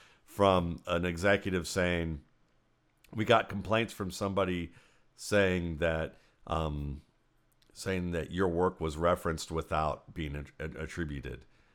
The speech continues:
and that y-, they, they stole from you. Um, do you mind looking at this article and looking and, and giving and letting us know? 'Cause we'll fire that person if that's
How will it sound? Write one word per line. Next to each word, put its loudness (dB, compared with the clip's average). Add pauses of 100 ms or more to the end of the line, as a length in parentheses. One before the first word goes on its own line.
(240)
and -4
that -4 (120)
y-, -6
they, -6
they -2
stole 2
from -4
you. -6 (380)
Um, -2
do 0
you 2
mind 4
looking 2
at -2
this -2
article 2
and -2
looking -4
and, -4 (280)
and -4
giving 0
and -2
letting 2
us -4
know? 2
'Cause -4
we'll 4
fire 2
that -4
person -6
if -8
that's -6